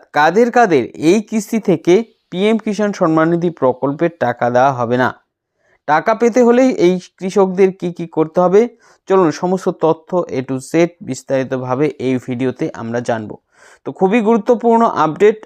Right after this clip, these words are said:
আপনারা অবশ্যই খুব ভালো করে সমস্ত আপডেট জেনে নেবেন। দেখুন,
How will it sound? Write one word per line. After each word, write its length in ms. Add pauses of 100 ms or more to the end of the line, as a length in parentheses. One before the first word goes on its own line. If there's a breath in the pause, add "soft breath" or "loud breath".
(120)
আপনারা 260 (160)
অবশ্যই 440
খুব 100 (140)
ভালো 220
করে 140 (120)
সমস্ত 280 (140)
আপডেট 300 (180)
জেনে 280
নেবেন। 220 (540 soft breath)
দেখুন, 180